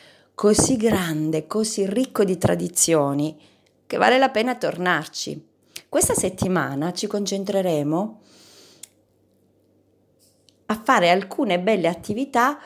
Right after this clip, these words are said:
su delle cose molto allegre, per esempio il Carnevale di Rio, è un carnevale bellissimo dove si travescono grandi e piccini. Poi andremo a fare un'escursione fra i balli, dei balli bellissimi, caratteristici come la samba.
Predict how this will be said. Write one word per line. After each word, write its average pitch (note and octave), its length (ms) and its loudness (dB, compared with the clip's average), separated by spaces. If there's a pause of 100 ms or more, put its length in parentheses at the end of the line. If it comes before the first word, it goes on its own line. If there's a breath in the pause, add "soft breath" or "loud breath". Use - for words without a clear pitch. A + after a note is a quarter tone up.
(200 loud breath)
su - 200 -4
delle A3 280 4
cose G3+ 300 2
molto G3 280 -2
allegre, D#3 520 2
per E3 120 -2
esempio E3 380 0
il D3+ 100 -8
Carnevale D3+ 640 -4
di D3+ 140 -4
Rio, F3 480 0
è - 80 -14
un C3+ 160 -6
carnevale C3+ 760 -2
bellissimo C#3+ 840 0
dove D3 180 -2
si - 180 -2
travescono D#3 880 -6
grandi C4 840 -4
e F3+ 120 -4
piccini. C3 760 -6 (640 loud breath)
Poi G3 380 6
andremo E3+ 360 0
a E3 40 -4
fare E3 320 2
un'escursione E3 960 -2
fra E3 220 -2
i D#3+ 80 0
balli, E3 600 2 (680 soft breath)
dei D3 160 -6
balli D3+ 340 -2
bellissimi, E3 640 -4
caratteristici D#3+ 840 -4
come D#3+ 240 0
la D#3 140 -2
samba. E3+ 540 2